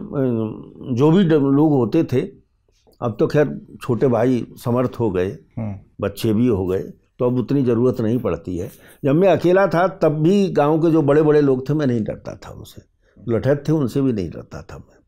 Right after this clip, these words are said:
Speaker 1: तो माँ से एक तो ये मिली। दूसरी ये बात के, अ, काम करने में किस, किसी में भी कोई बुराई नहीं।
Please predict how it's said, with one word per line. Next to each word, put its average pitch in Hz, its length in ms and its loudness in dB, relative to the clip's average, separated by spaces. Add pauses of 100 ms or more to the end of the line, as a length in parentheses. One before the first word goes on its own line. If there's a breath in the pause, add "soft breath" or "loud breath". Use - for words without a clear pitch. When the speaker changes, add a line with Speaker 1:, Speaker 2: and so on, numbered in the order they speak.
(640 soft breath)
Speaker 1:
तो 131 240 0
माँ 131 160 0
से 120 300 -2
एक 131 200 -2
तो 120 80 -2
ये 76 200 -4
मिली। 65 320 -14 (280 soft breath)
दूसरी 208 360 2
ये 180 320 4
बात 156 400 2 (120)
के, 160 140 6
अ, 196 180 -2 (380 loud breath)
काम 139 580 2
करने 131 340 2
में 147 260 -2
किस, 117 200 -6
किसी - 400 -6
में 101 200 0
भी 82 100 -4
कोई 82 200 -8
बुराई 76 280 -10
नहीं। 65 280 -16